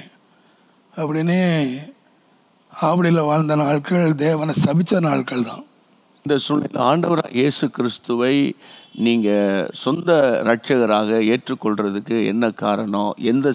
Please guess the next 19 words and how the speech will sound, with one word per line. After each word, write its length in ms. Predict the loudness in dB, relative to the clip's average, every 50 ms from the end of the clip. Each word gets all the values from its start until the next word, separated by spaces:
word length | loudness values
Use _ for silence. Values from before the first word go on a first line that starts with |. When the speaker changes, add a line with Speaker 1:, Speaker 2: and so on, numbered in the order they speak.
| 0 0
Speaker 2:
சந்தர்ப்பத்துல 800 | 0 0 2 0 0 -2 -2 -6 -6 -4 -2 0 0 0 -2 -4 -10 -20 -20 -20 -20 _
ஆண்டவர் 460 | -4 0 2 2 2 2 2 2 2 2
உங்க 160 | 0 0 0
வாழ்க்கையில் 600 | 0 2 2 2 2 0 0 0 0 0 0 -2 -6
குறுக்கிட்டார் 520 | -6 -8 -6 -8 -10 -8 -6 -6 -6 -6 -8 -10
பாஸ்டர்? 360 | -12 -12 -12 -10 -12 -12 -12 -12 _ _ _ _ _ _ _ -14
Speaker 1:
என்னுடைய 560 | -10 -6 -4 -4 -2 0 0 2 2 0 0
வாலிப 420 | 0 0 2 2 2 2 2 0
நாட்கள் 440 | 0 0 0 0 0 -2 -2 -2 -2
எடுத்தீங்கன்னா, 400 | -2 -4 -4 -6 -4 -2 0 0 0 0
வாழ்க்கையில 560 | -2 0 0 0 0 -2 -2 -2 -2 -2 -2
ரொம்ப 540 | -2 -2 -2 0 0 0 0 0 0 -2 -2 -2 -2 -4 -6 -8 -10 -14 -16 -18 _ _ _ -20 _ _ _ _ _ _ _ _ _ -10
ஒரு 400 | -6 -4 -2 0 0 0 0 -2 -2 -4
சோதனையான 840 | -2 0 0 2 2 2 2 2 2 2 2 2 2 2 2 2 0
ஒரு 200 | 0 -2 -4 -8 -8 -4
காலங்களை 460 | 0 0 2 2 0 0 -2 -4 -4 -2
நிறைய 320 | -2 -2 0 0 0 0 -2 -4
சந்திச்சிருக்கேன். 640 | -4 -4 -4 -4 -6 -8 -8 -8 -12 -12 -14 -16 -20 _ _ _ _ _ _ -20 -20 -20 _ _ -16
Speaker 2:
ம். 300 | -12 -10 -8 -8 -10